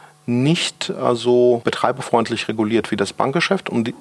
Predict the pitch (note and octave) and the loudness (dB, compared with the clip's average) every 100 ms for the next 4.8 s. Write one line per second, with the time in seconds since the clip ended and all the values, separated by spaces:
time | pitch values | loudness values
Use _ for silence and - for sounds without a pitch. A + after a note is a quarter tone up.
0 | - A2+ G#2 B2+ B2 G#2+ G2 G2+ G2+ - | -6 -2 -2 0 0 0 0 0 -2 -2
1 | G2+ G2+ G2 G2+ G2 A2+ - G3+ G#2 - | 0 0 2 0 0 0 -2 -2 -4 -4
2 | G#2+ G#2+ - F#2+ G#2 - G#2 G2 - - | -2 -2 0 0 -2 -2 0 0 -2 -2
3 | E3+ - - - - - - - _ G#2+ | 0 0 -8 -12 -12 -12 -12 -16 _ 2
4 | A2 A#2 B2 A#2 A2+ G#2+ A2 G#2+ | 2 2 2 4 2 2 0 0